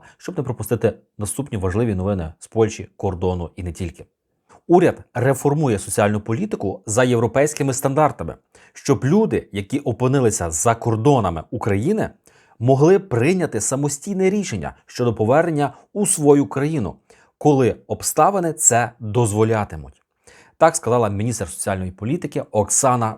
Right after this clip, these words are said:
Жолнович. Наразі уряд планує заходи для стимулювання наших громадян до повернення в Україну. Ми думаємо про відповідну урядову стратегію. Якщо говорити про соціальну політику, то нашим пріоритетом є її реформування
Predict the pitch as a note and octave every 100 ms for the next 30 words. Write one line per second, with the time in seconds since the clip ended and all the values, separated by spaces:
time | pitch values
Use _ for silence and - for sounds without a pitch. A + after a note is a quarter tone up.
0 | - G2+ G2+ G2 D2+ - - _ _ -
1 | - _ G#2 F3 G#3 E3+ F#3 F#3 - B2
2 | D#3 D3+ A2 C3 D3+ C3 A2 F#2 C3+ C3
3 | C3 A#2+ B2 C#3 C#3+ A#2 A2+ B2+ A#2 G2+
4 | G2+ G2 G#2+ A#2+ - _ _ G#2 G#2+ E3+
5 | F3 A#2 G#2+ A2+ A2 G#2 - G#2+ F2+ C#2+
6 | _ - _ - D#3+ E3+ C3+ F#3+ F3 B2
7 | G#2+ B2 C#3 - A#2 B2 B2+ D#3 D3 D3+
8 | C#3 A#2+ A2+ C#3 B2+ - A2+ G#2 A2+ F2+
9 | D2+ - _ _ _ _ G#2+ G#2+ F#3 E3
10 | C3 C#3 E3 A#2+ - A#2+ - - B2+ A2+
11 | G#2 B2 G3+ - F2+ - _ _ - C3
12 | D#3+ D3 A#2 F#2+ G2+ G2+ G#2+ F3+ F#3 B2
13 | A#2 D3+ C3 D#3+ - G#2 B2+ B2 C3+ B2
14 | A#2 G#2+ C#3+ B2+ E2